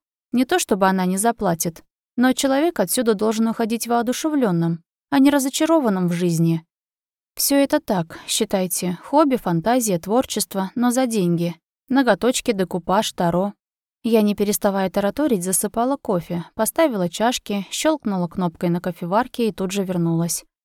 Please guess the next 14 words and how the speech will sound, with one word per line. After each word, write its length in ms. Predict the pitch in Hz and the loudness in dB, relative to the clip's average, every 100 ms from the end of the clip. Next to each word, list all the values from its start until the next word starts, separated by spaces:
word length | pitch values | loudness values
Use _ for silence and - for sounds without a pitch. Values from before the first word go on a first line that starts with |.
| _ _ | _ _
Убедить 460 | 240 214 262 294 349 | -6 -2 0 0 -2
себя, 340 | - 175 214 | -2 -2 -2
что 240 | 262 - 190 | -2 -2 0
моя 280 | 180 190 180 | 0 -2 -4
вторая 360 | - 196 196 | -4 -2 -2
работа 380 | 202 196 185 185 | -2 0 -2 -2
приносит 480 | 196 190 190 - 185 | -2 -2 -2 -4 -6
удовлетворение 720 | 180 196 185 196 196 185 185 | -6 -4 -4 -2 0 0 -2
хоть 240 | - 190 - | -4 -6 -4
кому, 380 | 202 214 269 262 | -2 0 0 0
кроме 280 | 208 180 185 | 0 2 2
арендодателя, 760 | 185 190 208 196 180 - 175 | 0 0 0 0 -2 -4 -4
не 120 | 202 | -4
получилось. 800 | 226 269 285 - 240 170 165 - | -4 -4 -4 -4 -2 -2 -2 -6